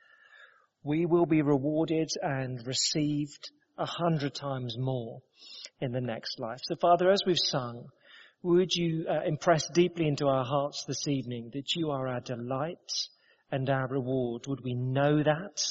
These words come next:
in our heads? Would we, uh, believe that in our hearts, we pray? Would Jesus become very much more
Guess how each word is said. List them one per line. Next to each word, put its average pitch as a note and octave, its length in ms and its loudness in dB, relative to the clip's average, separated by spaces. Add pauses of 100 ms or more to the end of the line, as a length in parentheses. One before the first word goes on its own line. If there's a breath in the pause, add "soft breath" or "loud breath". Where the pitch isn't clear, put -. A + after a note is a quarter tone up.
in D3 140 -2
our B2 200 -4
heads? C3+ 540 -4
Would C#3 180 -6
we, A#2+ 280 -4 (720 loud breath)
uh, C#3 140 -2
believe C#3+ 580 4
that D3+ 260 4
in D#3 100 2
our B2 200 2
hearts, - 680 -4
we C3+ 220 -4
pray? B2 500 -6 (840)
Would D#3 140 -10
Jesus F#3 360 -2
become C#3 360 -2
very D3+ 260 4
much C#3+ 300 -2
more C#3+ 200 0